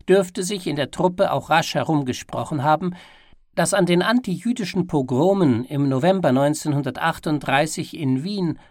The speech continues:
Angehörige der dortigen S-S-Verfügungstruppe beteiligt waren und dass sich der Kommandeur des Wiener Sturmbands, S-S-Obersturmbannführer Wilhelm Bittrich, in der vornehmen Wiener Villa des inzwischen reichsflüchtigen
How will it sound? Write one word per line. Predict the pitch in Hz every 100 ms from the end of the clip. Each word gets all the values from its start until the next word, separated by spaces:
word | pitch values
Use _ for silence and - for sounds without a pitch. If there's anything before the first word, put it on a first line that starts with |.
| _ _
Angehörige | 202 208 185 175 160 165 160 160 185 185
der | 175 151
dortigen | 175 180 175 156 143
S-S-Verfügungstruppe | 147 135 - 180 175 - 156 - 180 170 123 107 - 147 147 135
beteiligt | 127 131 160 143 123 -
waren | 123 127 120 131 - - _ _ _ -
und | 151
dass | 190 185
sich | 233
der | 208 180
Kommandeur | 180 156 147 131 151 185
des | 190 196 - 139
Wiener | 170 196
Sturmbands, | 185 - 147 143 143 170 233 - -
S-S-Obersturmbannführer | - 165 202 196 - 214 214 170 - - 160 147 147 139 - 156 139 135
Wilhelm | 127 135 120
Bittrich, | 202 - - 143 - - - _ _ -
in | 180
der | 170 147
vornehmen | - 277 254 165 147 127 170
Wiener | 190 139 107
Villa | 170 185 208
des | 156 -
inzwischen | 131 - 170 160 160 139 -
reichsflüchtigen | 151 156 202 - - - 180 180 - 180 180